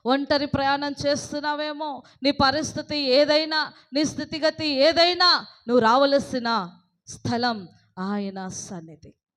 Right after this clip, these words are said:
హల్లెలూయా, హల్లెలూయా. నువ్వు ఎక్కడికి రావాలి? నీ ప్రతి స్థితిని చేత పట్టుకొని ఆయన పాదాల దగ్గరికి రావాలి. "అయ్యా, నేను ఇట్టి స్థితిలో ఉన్నానని" నిన్ను నీవు కనబరుచుకున్నప్పుడు ఆయన బాగు చేసే దేవుడు.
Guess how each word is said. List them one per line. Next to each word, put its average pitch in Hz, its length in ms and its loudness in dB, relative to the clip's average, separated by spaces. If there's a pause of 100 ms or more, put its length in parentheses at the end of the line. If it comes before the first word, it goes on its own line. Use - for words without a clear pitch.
(460)
హల్లెలూయా, 208 800 -2 (500)
హల్లెలూయా. 220 840 -2 (300)
నువ్వు 285 160 6
ఎక్కడికి 311 480 2
రావాలి? 311 720 2 (200)
నీ 277 100 4
ప్రతి 285 460 0
స్థితిని 302 460 0
చేత 302 380 -4
పట్టుకొని 254 680 -4 (240)
ఆయన 233 420 -2
పాదాల 214 520 -6
దగ్గరికి 196 540 -8
రావాలి. 170 540 -12 (220)
"అయ్యా, 233 340 2
నేను 262 240 -6
ఇట్టి 277 340 -4
స్థితిలో 254 520 -6
ఉన్నానని" 208 480 -4 (200)
నిన్ను 247 380 -4
నీవు 240 420 -4
కనబరుచుకున్నప్పుడు 220 1300 -4 (260)
ఆయన 202 300 0
బాగు 196 480 -2 (160)
చేసే 180 340 -10
దేవుడు. 170 420 -16